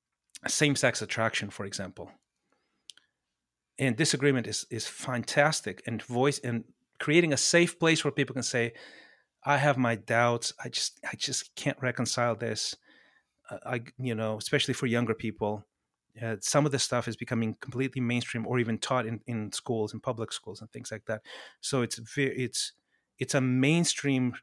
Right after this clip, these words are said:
wave of, of, of shifts o-, of, of, of worldviews. So what is not authentic about saying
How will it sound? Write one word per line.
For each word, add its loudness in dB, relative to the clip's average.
wave 4
of, 0
of, -4
of -6
shifts 2
o-, 0
of, -6
of, -10
of -8
worldviews. 0
So 0
what 4
is 2
not 6
authentic 4
about 0
saying 0